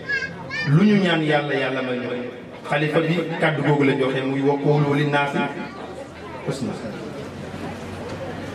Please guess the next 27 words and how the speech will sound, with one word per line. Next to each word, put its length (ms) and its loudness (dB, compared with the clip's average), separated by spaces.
Euh, 280 2
kàddu 240 4
xalifa 380 4
boobu 240 4
nag 160 4
nga 100 4
xam 220 2
ni 180 2
mooy 220 6
thème 220 4
ren 220 2
bi, 80 -4
moom 200 4
la 120 6
Serigne 220 6
Mame 200 2
Malick 340 2
wax 140 4
ni 180 0
bu 120 -2
ñu 80 2
yéegee 680 2
nañ 300 4
ci 120 -4
jàllale 400 4
as 200 2
tuut, 160 4